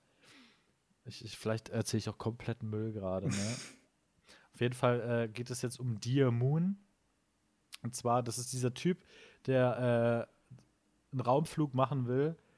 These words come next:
Speaker 1: äh, zweitausenddreiundzwanzig. Und, äh, der will noch acht Leute mitnehmen, for free. Und deswegen kann man sich inzwischen, man kann sich, glaub ich, noch bis zum fünfzehnten März oder so, bis Ende nächster Woche,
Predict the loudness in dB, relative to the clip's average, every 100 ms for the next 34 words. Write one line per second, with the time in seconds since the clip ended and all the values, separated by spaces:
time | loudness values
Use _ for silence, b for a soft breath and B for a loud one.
0 | _ _ _ _ _ -6 0 0 0 0
1 | 0 2 0 2 2 2 2 0 2 2
2 | 2 0 -10 _ _ 0 0 0 -2 0
3 | 2 0 0 -2 0 0 -2 -4 -2 4
4 | 4 4 2 2 2 2 4 2 0 4
5 | 2 4 2 4 0 -6 b b b b
6 | 0 0 4 2 2 0 2 2 2 0
7 | -2 -4 -2 -4 0 0 0 -4 -20 _
8 | -6 -4 -2 -2 0 0 0 -2 -4 -4
9 | -2 -4 -2 0 0 -2 -4 _ _ _
10 | _ _ _ _ _ _ -14 -6 -2 -2
11 | 0 -2 0 2 2 0 0 2 4 2
12 | 2 _ -20 -10 -6 -6 -2 0 4 4
13 | 4 4 2 4 2